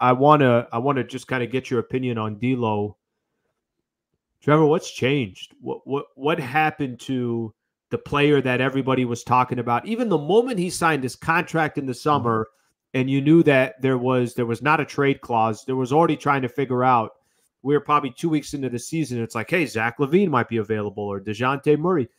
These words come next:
Speaker 1: Think about just this, this, um, this,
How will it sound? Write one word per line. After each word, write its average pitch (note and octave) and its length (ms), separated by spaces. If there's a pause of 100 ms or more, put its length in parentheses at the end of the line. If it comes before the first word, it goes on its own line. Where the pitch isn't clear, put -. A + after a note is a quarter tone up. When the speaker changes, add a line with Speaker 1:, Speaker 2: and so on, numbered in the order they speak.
(300)
Speaker 1:
Think A3 140
about B3 300
just - 260
this, C#3+ 320 (100)
this, - 460 (560)
um, B2 600 (360)
this, - 540